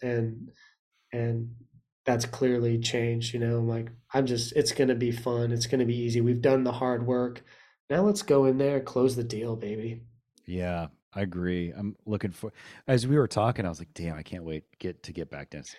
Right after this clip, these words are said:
Speaker 2: down to San
Speaker 1: It'd
Speaker 2: Anselmo
Speaker 1: be
Speaker 2: and
Speaker 1: good,
Speaker 2: please."
Speaker 1: man.
Speaker 2: Yeah,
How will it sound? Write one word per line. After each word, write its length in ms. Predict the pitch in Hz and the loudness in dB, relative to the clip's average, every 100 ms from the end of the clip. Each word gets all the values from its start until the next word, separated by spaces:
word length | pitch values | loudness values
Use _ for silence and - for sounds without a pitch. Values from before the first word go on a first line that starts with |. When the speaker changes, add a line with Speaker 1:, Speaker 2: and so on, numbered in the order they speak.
| - | -18
Speaker 2:
down 200 | - 80 | -10 -10
to 100 | 73 | -10
San 200 | - 85 | -12 -10
Speaker 1:
It'd 180 | 78 110 | -8 -6
Speaker 2:
Anselmo 340 | - 117 76 76 | -4 -4 -4 -8
Speaker 1:
be 40 | |
Speaker 2:
and 80 | 73 | 2
Speaker 1:
good, 420 | - 135 120 107 | 8 10 10 8
Speaker 2:
please." 80 | 107 | 4
Speaker 1:
man. 380 | 110 110 113 113 | 0 0 0 -2
Speaker 2:
Yeah, 240 | 76 73 | -4 -6